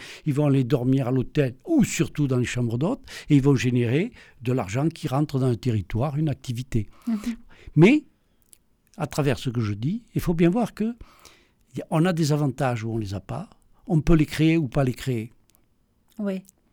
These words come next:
Speaker 1: Et il faut quand même, les pouvoirs publics, là, je signale qu'ils ont souvent un rôle important à, à avoir.
Speaker 2: Oui. Faut-il savoir garder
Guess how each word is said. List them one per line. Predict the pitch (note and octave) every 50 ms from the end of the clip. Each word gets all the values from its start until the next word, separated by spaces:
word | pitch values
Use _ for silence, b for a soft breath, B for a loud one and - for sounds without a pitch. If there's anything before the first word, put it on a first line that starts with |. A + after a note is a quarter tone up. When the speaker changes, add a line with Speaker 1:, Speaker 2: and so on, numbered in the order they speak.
| _ _ _
Speaker 1:
Et | - C#3+
il | C3+ B2
faut | - - C#3+ D3 D3+ -
quand | - C3
même, | A#2+ B2+ C3+ C#3+ D3 C#3+
les | B2 A#2
pouvoirs | A2 - B2 A#2 B2 A2
publics, | - A#2+ A2 G#2 B2+ D3 E3+ D#3+ -
là, | A#2+ A#2 A#2 C3+ B B B B B -
je | - C3
signale | A#2+ - C#3+ B2 B2 C3+ C#3+ B2+
qu'ils | - - A#2 A#2
ont | A#2+
souvent | G#2+ - - A#2 A2 B2 B2 A#2+ A2 A2+
un | A2+ A2+
rôle | A2 G2 G#2 B2 C3 B2
important | B2+ B2 A2+ B2 A#2 - - C#3 B2+ A#2 A2+ A#2 _ - - A3 F#4+ - b b b b b b b -
à, | C#3 B2+ A2 - -
à | - C3+ B2+
avoir. | A2+ A#2+ C#3 D#3 D#3 B2+ - - -
Speaker 2:
Oui. | A#3 A#3 A3 G3+ - B B B B B B B
Faut-il | - - D#4+ F4+ - - A#4+ -
savoir | - - - E4 C#4+ B3+ D#4+ F4 - A#3+
garder | G#3 G3 F3+ A3 D#4 E4 - C#4+ A#3 - C#4 C#4+ D4 D4+